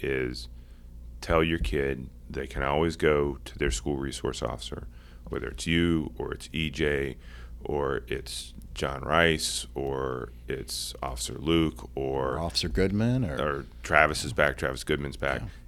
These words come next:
Speaker 1: Any one of those officers and their school counselor, um, those kid, the kid can go to those people, and that is a place, to your point, that,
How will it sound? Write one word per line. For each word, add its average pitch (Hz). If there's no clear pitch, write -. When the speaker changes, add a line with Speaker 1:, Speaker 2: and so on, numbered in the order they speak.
Speaker 1:
Any 104
one 92
of 80
those 76
officers 65
and 69
their 65
school -
counselor, 62
um, 69
those 80
kid, -
the 80
kid 98
can 85
go 80
to 78
those 71
people, 62
and 71
that 71
is 73
a -
place, 69
to -
your 95
point, 76
that, 80